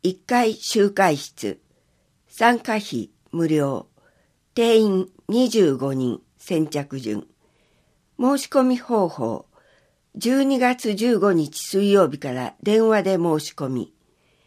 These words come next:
九月のアルツハイマー月間に合わせた上映が延期となったため、振り替え上映を行います。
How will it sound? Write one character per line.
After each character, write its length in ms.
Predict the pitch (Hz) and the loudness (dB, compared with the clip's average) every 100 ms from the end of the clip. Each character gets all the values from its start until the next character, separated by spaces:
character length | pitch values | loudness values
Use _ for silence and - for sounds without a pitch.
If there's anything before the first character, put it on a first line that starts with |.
| _ _ _ _ | _ _ _ _
九 160 | - 269 | -6 2
月 420 | 277 233 - 165 | 2 2 -2 -4
の 280 | 151 117 - _ | -2 -4 -8 _
ア 160 | - 202 | -2 0
ル 120 | 262 | 0
ツ 140 | 269 254 | 0 -2
ハ 260 | - 226 | 0 0
イ 100 | 226 | 2
マ 200 | 220 214 | 2 2
ー 80 | 208 | 2
月 240 | 208 208 - | 0 -4 -4
間 260 | 170 151 139 | -4 0 0
に 140 | 127 | 0
合 100 | 151 | 0
わ 160 | 202 208 | -2 -2
せ 160 | 185 | -6
た 260 | - 143 87 | -4 -4 -4
上 340 | 196 190 180 | 0 2 4
映 220 | 165 156 | 4 2
が 220 | 147 123 110 _ _ | -2 -6 -10 _ _
延 240 | 226 254 | 0 2
期 140 | 247 - | -2 -2
と 180 | 240 233 | 2 4
な 140 | 220 | 4
っ 80 | 220 | 0
た 160 | 170 | -4
た 180 | 151 143 | -4 -4
め、 320 | 127 127 - _ _ | -4 -6 -8 _ _
振 120 | 220 | -2
り 140 | 247 269 | 0 0
替 320 | 262 247 226 | 2 4 2
え 20 | |
上 260 | 208 233 214 | 6 6 8
映 240 | 180 151 | 6 4
を 180 | 135 127 | 2 0
行 180 | 143 151 | -2 -6
い 260 | 135 127 | -4 -4
ま 160 | 123 120 | -6 -8
す。 240 | - - | -12 -20